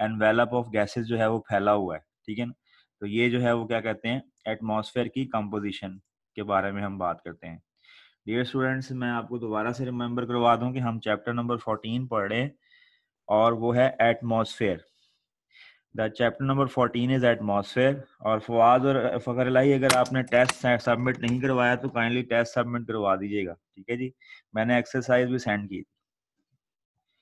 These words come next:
Differentiate between sta-, अब इसके जो आगे types हैं, ए-, ए-, atmosphere की जो है आगे वो उसके components जो हैं, उसमें stratosphere एक component होता है, troposphere,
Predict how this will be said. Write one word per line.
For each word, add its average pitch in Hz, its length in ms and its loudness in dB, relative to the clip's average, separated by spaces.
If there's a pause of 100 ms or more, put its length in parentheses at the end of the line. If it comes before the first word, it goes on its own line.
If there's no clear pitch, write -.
(640)
Differentiate 131 760 -2
between 135 360 0 (200)
sta-, - 360 -2
अब 123 140 2
इसके 131 260 -2
जो 131 120 4
आगे 123 240 6
types 117 460 2
हैं, 127 400 -2 (220)
ए-, 110 40 -6
ए-, - 360 -6
atmosphere 117 580 -2
की 123 140 -4
जो 123 160 0
है 120 140 0
आगे 110 400 -2 (560)
वो 110 460 0 (640)
उसके - 200 -12
components 117 600 0
जो 123 100 -2
हैं, 120 100 2
उसमें 117 280 -4
stratosphere 120 800 -4
एक 120 140 -4
component 113 460 -4
होता 107 220 -6
है, 107 60 -2
troposphere, 113 800 -6